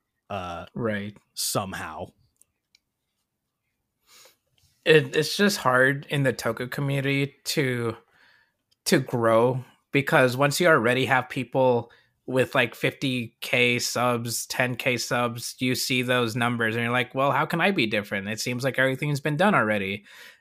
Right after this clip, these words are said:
Speaker 2: It, it's just hard to grow. It's not impossible. It's just hard. And, and I always, I, you, you and I have this conversation pretty <laughs> often. We see people constantly say,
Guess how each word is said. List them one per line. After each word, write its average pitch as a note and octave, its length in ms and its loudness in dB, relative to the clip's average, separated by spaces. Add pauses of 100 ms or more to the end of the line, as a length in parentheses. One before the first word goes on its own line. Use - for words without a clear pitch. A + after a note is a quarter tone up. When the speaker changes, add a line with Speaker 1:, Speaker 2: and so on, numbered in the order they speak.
(180)
Speaker 2:
It, B2 260 0
it's C#3+ 200 0
just D#3 220 4
hard C#3 540 2
to D3+ 120 0
grow. A#2 500 0 (720)
It's C#3+ 140 -4
not E3 140 6
impossible. G#2 680 0
It's G2+ 100 -10
just G#2+ 220 -8
hard. G#2 440 -4 (420)
And, A2+ 340 2
and C3 100 2
I C#3+ 80 8
always, E3 340 8
I, F3 280 8
you, F3 200 4
you D#3+ 260 6
and D3 100 4
I C3+ 80 6
have B2+ 240 2 (180)
this C3 140 2
conversation A#2+ 840 0
pretty C3 300 0
<laughs> - 0 -
often. C3 680 2 (300)
We D#3+ 120 8
see F3 260 4
people E3+ 440 2
constantly E3 580 6
say, D3 420 2